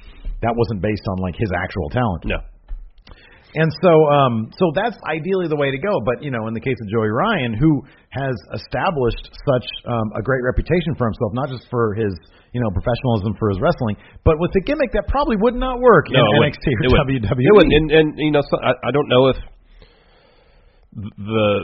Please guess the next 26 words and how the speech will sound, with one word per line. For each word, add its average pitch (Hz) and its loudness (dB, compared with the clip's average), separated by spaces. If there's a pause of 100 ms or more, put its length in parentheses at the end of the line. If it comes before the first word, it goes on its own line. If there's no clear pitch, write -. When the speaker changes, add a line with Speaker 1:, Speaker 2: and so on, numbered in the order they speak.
(140)
Speaker 2:
the 98 -2
huge 131 2
stage 120 2
and 117 -2
the 85 -2
bright 107 4
lights 107 0
of 110 -10 (120)
W 107 0
W - -
E 98 0
might 92 0
appeal 107 -6
to 110 -8
some 123 0
people. 143 -2
It 90 -4
might 87 0
not 92 -4
appeal 117 -2
to 110 2
other 330 -2
people. 98 -6
Speaker 1:
Yeah. 92 -2 (240)
Speaker 2:
You 101 -2
know? 104 0